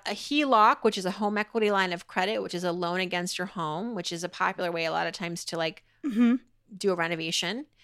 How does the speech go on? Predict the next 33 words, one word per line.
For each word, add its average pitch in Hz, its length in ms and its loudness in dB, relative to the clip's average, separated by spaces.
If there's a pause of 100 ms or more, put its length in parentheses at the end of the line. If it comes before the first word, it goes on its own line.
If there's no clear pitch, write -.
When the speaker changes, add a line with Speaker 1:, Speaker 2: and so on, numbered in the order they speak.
(260)
Speaker 1:
I 196 240 -2
have - 220 -8
a 190 60 -4
job, 180 520 0
I - 60 -2
have 180 160 -10
savings, 180 480 -4
I 156 60 -2
have 160 80 -6
no 165 160 -10
debt, 170 380 2 (380)
but 185 180 -14
I 214 60 -8
feel 247 240 -4
like 294 160 -2
it's - 180 -6
not 208 240 2 (460)
appropriate 175 880 -2
to 190 100 -8
spend 165 280 -2
money 165 200 -4
right 170 140 -2
now." 160 180 0
And 185 120 0
that's 277 160 4
where 240 60 6
I'm 202 60 4
like, 175 200 2
"No, 226 120 6
no, 294 120 6
no, 294 100 6
no, 277 100 6
no. 240 340 6